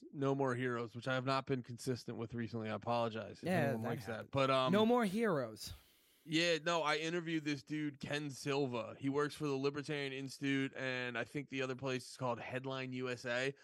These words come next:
Speaker 1: But if you go over to Headline U S A, he has this series, uh, called The Fed Files. <laughs> And it's basically just proving that, like, the, the predominant Nazi organizations in America are just,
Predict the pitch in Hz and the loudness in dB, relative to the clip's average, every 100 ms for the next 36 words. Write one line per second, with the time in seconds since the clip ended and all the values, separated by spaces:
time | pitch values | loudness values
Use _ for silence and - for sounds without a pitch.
0 | - _ 156 127 131 156 185 175 139 143 | -20 _ -4 -2 4 4 6 4 4 4
1 | 147 143 143 139 131 139 135 131 117 - | 2 0 0 2 0 2 2 2 0 -6
2 | _ _ - - 139 143 151 147 143 135 | _ _ -16 -6 -2 2 2 0 -2 -4
3 | - - 139 147 143 135 131 117 - - | -4 -2 0 0 0 0 0 -4 -8 -20
4 | _ - 143 139 131 127 123 120 143 123 | _ -4 2 4 4 4 2 0 -2 -2
5 | 127 - 135 135 - 117 110 104 104 - | -4 -2 0 0 -2 0 -2 -4 -10 -4
6 | 175 208 - - 202 175 233 208 226 180 | 2 2 2 2 2 2 0 2 2 2
7 | 185 - 147 147 151 170 165 151 139 139 | -2 -2 2 4 4 0 0 0 0 -4
8 | _ _ _ _ - 147 139 - _ 156 | _ _ _ _ -4 -4 -4 -8 _ 0
9 | 160 147 139 - 170 170 156 156 127 131 | 0 0 -6 -10 -4 -2 2 0 2 2
10 | 135 151 151 156 139 131 139 - 151 147 | 2 2 2 0 0 -2 -2 -2 0 2
11 | 143 147 139 147 143 160 151 143 143 139 | 2 0 0 0 0 -2 -4 -4 -2 -2
12 | 127 123 135 147 139 131 127 127 - | 0 0 0 0 0 0 0 -4 -4